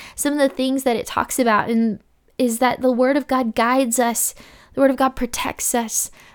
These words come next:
the Word of God thrills us. I'm delighting in it. In Psalm nineteen, I wanted to read this to you.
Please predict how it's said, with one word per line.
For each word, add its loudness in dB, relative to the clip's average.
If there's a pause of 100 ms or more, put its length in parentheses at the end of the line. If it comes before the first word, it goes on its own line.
(120)
the 2
Word 4
of 4
God 0
thrills -2
us. -4
I'm -2
delighting 0
in 2
it. -2 (440)
In 2
Psalm 4
nineteen, 2
I 6
wanted 4
to 2
read -2
this 0
to -2
you. 2